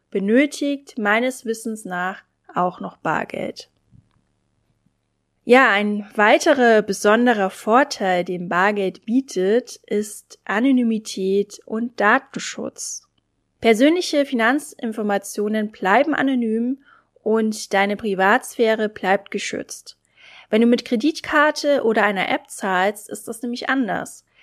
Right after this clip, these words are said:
Da können alle deine Transaktionen verfolgt werden. Ja, also zum Beispiel, was du spät nachts an der Tankstelle kaufst ob du Zigaretten holst oder wie oft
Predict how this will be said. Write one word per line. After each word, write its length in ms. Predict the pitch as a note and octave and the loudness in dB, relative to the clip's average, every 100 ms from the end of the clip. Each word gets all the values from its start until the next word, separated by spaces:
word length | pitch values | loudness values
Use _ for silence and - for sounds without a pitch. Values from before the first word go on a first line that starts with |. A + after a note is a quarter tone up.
| _ - | _ -2
Da 220 | G#3 B3 | 2 2
können 320 | C4 C#4 A#3 | 2 -4 -2
alle 320 | - B3+ D#4+ | -2 0 0
deine 280 | D#4+ B3 B3 | 2 0 0
Transaktionen 840 | A#3+ A3+ A3 A3 G#3 - C#4+ D4 B3 | -6 -6 -4 -6 -8 -4 0 0 0
verfolgt 600 | - F#3 - D#3+ - - | -4 -10 -2 -2 -4 -6
werden. 380 | E3 D#3 - B3+ _ _ _ _ - | -6 -6 -10 -18 _ _ _ _ 0
Ja, 260 | B3+ A#3 | 2 4
also 260 | G#3+ G3 F#3 | 2 0 -2
zum 220 | - G3+ | -6 -2
Beispiel, 600 | G3 G3 G3+ - G#3 F#3+ | 4 4 2 -2 -2 2
was 220 | G#3+ A#3 | 0 0
du 120 | - G#3+ | -2 -8
spät 420 | - - F#3+ F#3+ | -6 -4 -4 -2
nachts 520 | F#3 A#3+ - - - | 0 0 0 -12 -10
an 180 | - G3+ | -6 -2
der 140 | F#3 | -2
Tankstelle 680 | - B3 D4 - G3+ F#3 F3+ | -4 -6 -6 -6 -4 -2 -4
kaufst 720 | - F3 F3 G3+ A#3+ - _ _ - - _ - | -4 -2 0 0 -4 -16 _ _ -20 -20 _ 2
ob 240 | E4 F4+ | 2 2
du 300 | - C#4 C4 | 0 0 0
Zigaretten 720 | B3+ - G#3 G3+ B3 - A#3 A3 | -4 0 2 2 0 -4 -6 -4
holst 640 | G3+ G3 G3+ G#3 - - | -4 -4 -2 -4 -10 -10
oder 560 | C#4 D4 D4 C#4 C#4 C#4 _ _ _ | -6 -2 0 0 -2 -4 _ _ _
wie 280 | G#3 A3 - | -4 -2 -2
oft 380 | - F#3 F#3+ | -2 -2 -4